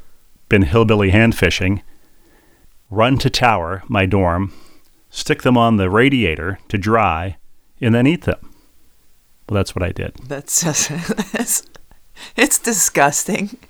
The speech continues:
Speaker 2: I mean, why couldn't you have just gone back? You're already wet at this point. I'm sure you had an extra couple of bucks. Go <laughs> back and get some chimi-, get some fresh chimichangas. That's just, there's so many levels of that that are disgusting to me.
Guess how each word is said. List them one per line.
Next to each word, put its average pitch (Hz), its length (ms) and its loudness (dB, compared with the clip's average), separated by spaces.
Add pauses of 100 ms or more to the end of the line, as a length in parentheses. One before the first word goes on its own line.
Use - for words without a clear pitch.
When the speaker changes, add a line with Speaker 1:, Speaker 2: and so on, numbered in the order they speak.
(260)
Speaker 2:
I 247 80 -8
mean, 262 200 -4 (960)
why 233 200 4
couldn't 247 360 -6
you 202 160 -2
have 160 180 -4
just - 260 -6
gone 131 260 -4
back? 123 500 -4 (320)
You're 180 280 2
already 208 300 0
wet 127 260 -2
at 120 100 -10
this 113 180 -8
point. 113 420 -12
I'm 131 140 -6
sure - 260 -4
you 175 160 -6
had 139 160 -4
an 127 100 -6
extra 123 280 -8
couple - 320 -8
of 113 80 -8
bucks. 113 280 -8
Go - 140 -6
<laughs> 165 120 -6
back - 220 -10
and 151 120 -8
get 190 200 -6
some 151 140 -12
chimi-, 139 380 -10 (140)
get - 200 -8
some 151 140 -8
fresh - 400 -4
chimichangas. 127 720 -8 (480)
That's - 180 -2
just, - 320 -4
there's 175 220 0
so - 260 0
many 202 240 -4
levels 147 460 -2
of 120 160 -6
that 117 280 -4
that 120 140 -4
are 123 80 -4
disgusting 123 800 -6
to 120 140 -14
me. 117 280 -12